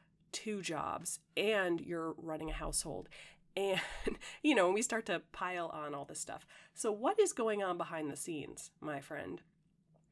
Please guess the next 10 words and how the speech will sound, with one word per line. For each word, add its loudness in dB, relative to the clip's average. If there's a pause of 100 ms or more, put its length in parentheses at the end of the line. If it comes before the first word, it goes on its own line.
(120)
All 8
that 4
stuff 0
is -6
true. -6 (300)
I -8
have -4
triplets. -8 (520)
They're -2
toddlers. -4